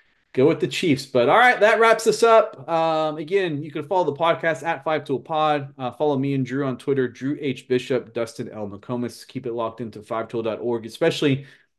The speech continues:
as we're ramping up for the high school season.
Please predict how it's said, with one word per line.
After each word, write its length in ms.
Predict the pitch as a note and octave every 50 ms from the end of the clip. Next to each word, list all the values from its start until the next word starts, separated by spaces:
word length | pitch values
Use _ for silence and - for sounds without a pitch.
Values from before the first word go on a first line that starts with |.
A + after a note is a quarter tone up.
| _ _ _
as 160 | B2 B2+ B2+ B2+
we're 80 | B2+ A#2+
ramping 400 | B2+ D3+ F#3 G3+ G3 F#3+ E3 D#3+
up 380 | F3 G3 G3+ G3+ - - - _
for 220 | - D#3 D#3 D3+ C#3
the 300 | A#2+ A#2+ C#3+ D#3 D3+ C#3+
high 200 | C#3 E3 F#3 F3+
school 280 | F3+ - - D#3+ C#3
season. 640 | C3+ - - G#3 A3 A3 F3 G#3 G#3 G3+ G3 F#3 E3+